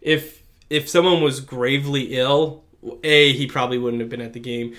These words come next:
but B, like, I'm sure, I don't know as a fact, but I'm, I would be shocked if family didn't h-, know of a way to get a hold of him. Contact s-,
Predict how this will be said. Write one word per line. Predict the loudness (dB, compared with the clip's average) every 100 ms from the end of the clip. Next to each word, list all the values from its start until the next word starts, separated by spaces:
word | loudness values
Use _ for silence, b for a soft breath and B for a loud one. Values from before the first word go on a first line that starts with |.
| B B
but | -6 -2
B, | 2 4 2
like, | -2 -6 -6 -6 -8 _ _ _ _ _ _ _ _ _ _ _
I'm | -2 0 -2
sure, | -6 -10 -2 4 6 6 4 2
I | 0
don't | 0
know | -4 -6
as | -8
a | -12
fact, | -2 4 4 4 0
but | -8
I'm, | -6 -6 -8 -16 b b
I | -2
would | -2
be | -2
shocked | -4 -2 2 4 6 4 -2 -14 B B
if | -4 -2 -2 -6 -18 _
family | -2 2 4 2 0 0 -2 -6 B B -2
didn't | 2 2 0
h-, | -10 -16 -10
know | -4 0 2
of | 2 0
a |
way | 0 2 0
to | -4
get | 0 0 0
a | -8
hold | -8 -10
of | -14 -16
him. | -16 -18 -18 -16 -14 -16 -20 -16
Contact | -6 -4 0 0 0
s-, | -2 -10 -10